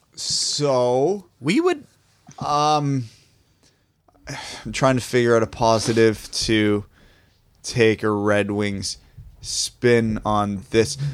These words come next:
Speaker 1: Malty Setkov scored a goal in the World Juniors.
Speaker 2: He did, which
Speaker 1: There
Speaker 2: is
Speaker 1: we go.
Speaker 2: a
Speaker 1: A Red Wings
Speaker 2: great achievement.
Speaker 1: A Red Wings prospect actually scored a goal in the World Juniors. Congratulations to Malty Setkov. Your team is one loss away from being relegated and not being back in this tournament next year.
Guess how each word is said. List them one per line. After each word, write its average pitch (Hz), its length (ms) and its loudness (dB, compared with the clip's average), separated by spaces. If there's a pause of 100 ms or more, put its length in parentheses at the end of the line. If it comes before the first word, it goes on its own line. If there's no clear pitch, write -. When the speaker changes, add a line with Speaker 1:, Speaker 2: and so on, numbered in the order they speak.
(100)
Speaker 1:
Malty 135 440 0
Setkov 151 580 0
scored 135 280 0
a - 40 2
goal 127 200 2
in 120 80 0
the 117 40 0
World 110 240 0
Juniors. 104 200 -4
Speaker 2:
He 127 160 2
did, 120 280 0
which 110 140 -4
Speaker 1:
There 160 160 2
Speaker 2:
is 180 60 2
Speaker 1:
we 165 60 0
go. 151 120 2
Speaker 2:
a 135 140 0
Speaker 1:
A 151 40 2
Red 180 220 2
Wings 196 120 2
Speaker 2:
great 117 400 0 (140)
achievement. 92 600 -8
Speaker 1:
A 143 80 2
Red 156 280 2
Wings 180 220 0
prospect 151 560 0
actually 143 460 0
scored 139 300 -2
a 135 60 -2
goal 123 440 0 (320)
in 170 220 0
the 160 80 2
World 147 260 0
Juniors. 123 460 2 (220)
Congratulations 156 1080 0 (220)
to 160 120 0
Malty 143 380 0
Setkov. 123 640 0 (260)
Your 143 280 0
team 127 280 -2
is 113 140 -4
one 113 180 -2
loss 104 240 -2
away 104 140 -2
from 104 180 -6
being 101 160 -4
relegated 95 480 -2
and 95 80 -6
not 95 180 -2
being 98 180 -8
back 90 200 -6
in 98 100 -8
this 92 140 -8
tournament 92 360 -10
next 95 240 -10
year. 98 160 -2